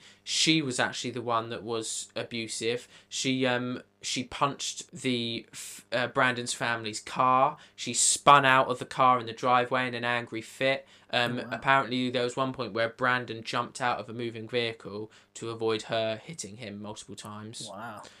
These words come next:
Speaker 1: And it's just, and it's very strange. And one of the texts that Ashley sent the mum was the mum was asking him, "Why is she not coming to the police?" She said, "Oh, well, you've just told me that my son has raped four people. He's a serial rapist. Like, I wanna take this seriously. Why have you not gone to the police?"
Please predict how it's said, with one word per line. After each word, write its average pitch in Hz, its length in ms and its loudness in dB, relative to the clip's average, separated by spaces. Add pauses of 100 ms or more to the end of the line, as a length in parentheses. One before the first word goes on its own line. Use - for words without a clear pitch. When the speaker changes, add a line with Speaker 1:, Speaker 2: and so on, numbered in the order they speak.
(220)
Speaker 1:
And 123 500 2
it's 120 280 -4
just, - 380 -2 (380)
and 123 140 0
it's 110 120 -6
very 143 240 8
strange. 135 380 2
And 131 220 0
one 175 140 8
of 214 100 0
the 190 60 -6
texts - 720 -4 (240)
that - 140 -2
Ashley 139 320 -2
sent - 300 -4
the - 60 -10
mum 120 440 0 (340)
was 127 200 -4
the 127 100 -4
mum 160 240 4
was 147 100 -4
asking 160 400 4
him, 113 140 -6
"Why 123 280 4
is 120 160 -4
she - 180 -6
not 123 180 -6
coming 123 220 -8
to 113 100 -14
the 110 60 -16
police?" 127 280 -6
She 123 80 -8
said, 123 260 -6 (100)
"Oh, 131 100 0
well, 127 220 -4
you've 131 240 -6
just - 240 -4
told 135 260 0
me 113 140 -6
that 107 180 -8
my 113 140 -6
son 120 280 -8
has 113 140 -12
raped 120 240 -4
four 123 240 -6
people. 127 320 -8
He's 117 220 -8
a 113 40 -4
serial 127 440 -2
rapist. 120 640 -4 (320)
Like, 117 280 0
I 123 120 6
wanna 123 200 0
take - 260 -6
this - 100 -10
seriously. 123 560 -2
Why 120 340 4
have 117 160 -6
you 113 80 -10
not 113 180 -10
gone 117 180 -6
to - 100 -12
the 123 60 -16
police?" 117 360 -4